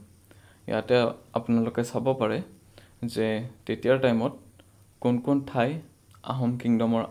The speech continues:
আণ্ডাৰত আছিলে আৰু আহোম কিংডমৰ যোনটো বৰ্ডাৰ আছিলে, সেইটো ক'ৰ পৰা ক'লৈ আছিলে। চ'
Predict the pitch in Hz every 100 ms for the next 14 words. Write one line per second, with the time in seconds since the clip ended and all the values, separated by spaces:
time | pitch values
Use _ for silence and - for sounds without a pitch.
0 | 120 104 113 113 120 - 131 233 - -
1 | - - - - - 110 110 - 127 127
2 | 147 143 147 143 147 147 131 113 120 107
3 | 107 117 117 - 123 233 - - - -
4 | - 156 - 113 110 120 185 262 - -
5 | 113 104 95 104 - 78 - - - -
6 | _ _ - _ _ - - _ - -
7 | - _ - - _ _ - _ _ -
8 | - _ _ - - - - - _ _
9 | - - 123